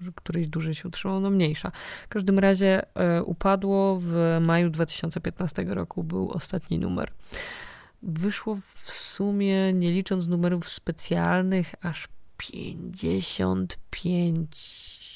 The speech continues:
numerów. Dużo. Pięćdziesiąt pięć numerów to jest bardzo sporo. Mm, i trzeba przyznać, że kawał dobrej roboty chłopaki wsadzili w to.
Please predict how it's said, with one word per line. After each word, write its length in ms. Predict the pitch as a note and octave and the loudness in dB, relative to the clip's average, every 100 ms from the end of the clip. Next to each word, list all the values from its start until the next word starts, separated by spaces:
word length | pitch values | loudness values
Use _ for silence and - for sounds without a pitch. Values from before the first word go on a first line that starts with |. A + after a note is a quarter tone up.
| - - - - - - E3+ | -18 -16 -14 -14 -14 -8 0
numerów. 920 | D#3 D3 D3+ D3+ E3 - - - - - - _ - - - - - E3+ | 0 2 0 -2 -4 -8 -14 -16 -16 -20 -20 _ -20 -20 -20 -20 -14 -4
Dużo. 340 | D3 E3+ E3 - - - _ _ _ _ _ - - - - - - | -4 -2 -6 -12 -20 -20 _ _ _ _ _ -20 -20 -18 -16 -16 -8
Pięćdziesiąt 500 | F3 G3 - G3+ - | -6 -4 -2 -2 -4
pięć 420 | - F3 E3+ F3 - | -2 0 0 0 -2
numerów 600 | D#3+ D#3+ D#3+ F3+ G3+ - _ _ _ - | 0 0 0 -2 -6 -14 _ _ _ -14
to 100 | - | -8
jest 120 | D#3+ | -6
bardzo 280 | D#3 D#3+ D#3 | -4 -4 -4
sporo. 380 | D3+ - E3 F3 - _ _ _ - _ _ _ - - - - - - - | -8 -8 -6 -6 -8 _ _ _ -20 _ _ _ -20 -20 -20 -20 -20 -20 -6
Mm, 460 | F#3 E3 E3 D#3+ E3 - | -2 0 0 0 -2 -2
i 540 | G3 F3 - - - - - - _ _ - | 0 2 2 2 -2 -6 -16 -20 _ _ -16
trzeba 280 | - F#3 F3+ | -2 2 2
przyznać, 500 | F3 - E3+ E3+ E3+ | 0 -2 0 2 0
że 440 | E3 E3 E3 E3 F#3 G3 | -2 -2 -2 -2 -6 -6
kawał 260 | F#3 F#3+ | -6 -4
dobrej 340 | G3 F#3+ F#3 F3 | -2 0 0 0
roboty 420 | E3 E3+ - F3 | -2 -4 -4 -6
chłopaki 380 | - F3 - - | -4 -8 -8 -8
wsadzili 400 | - D#3 E3 D#3+ | -6 -4 -4 -6
w 80 | |
to. 220 | - F#3 | -4 -4